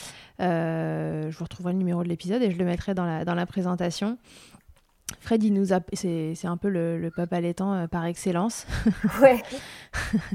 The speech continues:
Speaker 1: Et il nous a déjà parlé dans l'épisode, euh, dans son épisode, mais, euh, de, de ton point de vue à toi, parce que il faut toujours avoir tous les points de vue.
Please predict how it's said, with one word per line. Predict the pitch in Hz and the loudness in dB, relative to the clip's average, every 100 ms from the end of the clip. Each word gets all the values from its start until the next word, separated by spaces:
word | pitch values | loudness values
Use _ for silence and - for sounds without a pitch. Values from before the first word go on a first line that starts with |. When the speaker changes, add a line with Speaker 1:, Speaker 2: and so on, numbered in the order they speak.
| - - - - - | -8 -8 -12 -14 0
Speaker 1:
Et | 214 | 4
il | 220 | 6
nous | 214 | 8
a | 214 | 8
déjà | 220 233 | 8 8
parlé | 226 214 233 | 8 6 6
dans | 214 | 6
l'épisode, | 202 185 202 196 190 | 4 2 0 2 4
euh, | 185 180 175 | 4 2 0
dans | 185 | -4
son | - 196 | -4 -4
épisode, | 190 196 233 | -2 -2 0
mais, | 220 190 180 | 2 2 2
euh, | 165 160 156 156 - _ - _ - - | 2 0 -2 -4 -8 _ -20 _ -20 -18
de, | - - 180 220 | -18 -14 -2 0
de | 190 226 | 2 0
ton | - 247 | 2 2
point | - 208 | 2 0
de | 202 | 0
vue | 185 | 0
à | 175 | 0
toi, | 175 233 180 | 0 -2 -2
parce | 156 - | -4 -8
que | 165 135 156 165 _ _ | -6 -6 -10 -18 _ _
il | - | -20
faut | - | -18
toujours | - 202 190 | -14 -12 -10
avoir | 160 165 185 - | -10 -12 -14 -20
tous | - 190 | -12 -10
les | 175 | -8
points | - 185 | -6 -6
de | |
vue. | 196 247 | -4 -4